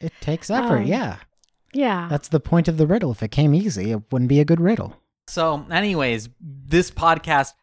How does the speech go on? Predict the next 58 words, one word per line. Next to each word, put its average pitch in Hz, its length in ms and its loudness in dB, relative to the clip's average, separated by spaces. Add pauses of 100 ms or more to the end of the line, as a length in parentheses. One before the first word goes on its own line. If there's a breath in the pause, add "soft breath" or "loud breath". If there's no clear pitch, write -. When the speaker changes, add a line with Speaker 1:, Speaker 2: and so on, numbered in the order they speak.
(140)
Speaker 3:
it's 127 140 -10
gone 180 180 4
on 165 100 4
a 151 80 4
while 143 220 4
for 117 180 -4
us. 107 220 -4
I 113 80 -2
don't 147 160 0
know 147 100 0
how 131 180 0
long 131 220 -2
this 120 80 -2
is 117 60 -8
gonna 127 180 -2
be 117 160 -4
in 110 80 0
the 110 140 -2
edited 104 320 -4
form, 101 400 -2
but 101 320 -2
I 110 100 0
think 143 300 0
it 143 80 -4
needs 135 320 2
to - 80 -8
be 123 120 -2
trimmed 131 380 0
down 120 240 2
and 110 140 0
we 120 100 -2
should - 140 -10
be 110 140 -4
wrapping 113 360 -2
it 107 80 -2
up 113 180 -2
for - 60 -8
the 110 180 -6
evening. 107 280 -6
So, 147 160 -2
Mom, 160 440 0 (440 soft breath)
do 165 100 -8
you 190 80 0
have 202 260 2
a, 160 680 2
a, 165 60 0
a - 20 2
question 180 460 0
to 180 80 -4
pose 185 260 -2
for 202 160 -4
us? 220 300 -4
Speaker 1:
A 131 80 4
quandary 123 640 2
for 120 140 2
us 123 160 0
to 120 100 -2
solve? 123 560 2